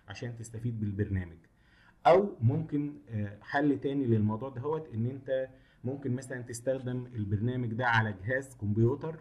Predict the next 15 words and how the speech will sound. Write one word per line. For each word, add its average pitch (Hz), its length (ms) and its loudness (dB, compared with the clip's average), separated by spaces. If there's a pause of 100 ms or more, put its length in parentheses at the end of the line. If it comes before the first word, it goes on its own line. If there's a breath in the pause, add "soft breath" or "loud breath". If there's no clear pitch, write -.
(100)
وبعد 127 340 2
كده 123 240 -4
ممكن 127 380 -4
لو 117 180 2
انت 117 160 -6
حابب 123 320 -4 (160)
عندك 117 320 -4
فلاشة 117 300 2
تانية 120 400 -6
تسطب 120 480 -8
البرنامج 110 540 -2
على 101 160 -2
جهاز 120 220 -6 (100)
كمبيوتر 113 460 -2
تاني 127 480 0